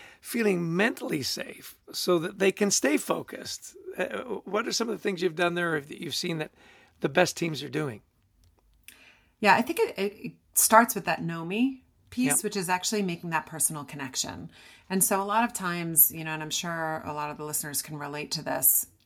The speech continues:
Speaker 2: you know, you get very busy and you use your one-on-one time with your team members for more sort of status updates and check the box. Really carving out that time to connect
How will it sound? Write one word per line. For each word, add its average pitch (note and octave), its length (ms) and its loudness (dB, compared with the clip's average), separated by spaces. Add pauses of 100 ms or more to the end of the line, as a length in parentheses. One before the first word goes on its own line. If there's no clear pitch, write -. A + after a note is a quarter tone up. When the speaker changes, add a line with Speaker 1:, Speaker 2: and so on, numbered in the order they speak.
Speaker 2:
you F3 80 -2
know, E3 80 -2
you E3 120 -4
get D#3+ 160 -4
very E3+ 200 -4
busy D#3+ 340 -4
and D3+ 120 -10
you D3+ 60 -10
use D#3 260 -6
your D#3 120 -6
one-on-one C#3+ 540 -8
time C#3+ 260 -8
with C#3 160 -12
your C#3+ 80 -12
team D3 260 -6
members C#3+ 460 -2
for - 180 -10
more D3 400 -6 (320)
sort D#3+ 220 -4
of D3 60 -2
status C#3+ 480 0
updates D3 480 -6
and C#3 180 -8
check - 240 -10
the - 60 -14
box. - 500 -4 (420)
Really C4 220 6
carving F3 460 -4
out E3 160 -6
that D3 160 -6
time E3 540 -4 (100)
to - 100 -6
connect - 720 -6